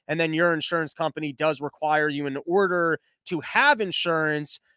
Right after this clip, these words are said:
to have been up to date on all of your medications, which then, which then might mean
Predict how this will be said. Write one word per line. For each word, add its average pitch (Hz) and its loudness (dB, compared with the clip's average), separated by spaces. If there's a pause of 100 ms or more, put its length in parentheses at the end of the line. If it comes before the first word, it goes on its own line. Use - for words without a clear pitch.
to 175 -2
have 160 2 (120)
been 185 2
up 190 2
to 175 -4
date 170 -2
on 160 0
all 160 0
of 151 0
your 156 -2
medications, 170 -2
which 160 -8
then, 175 0
which 160 -6
then 240 0
might 233 2
mean 233 2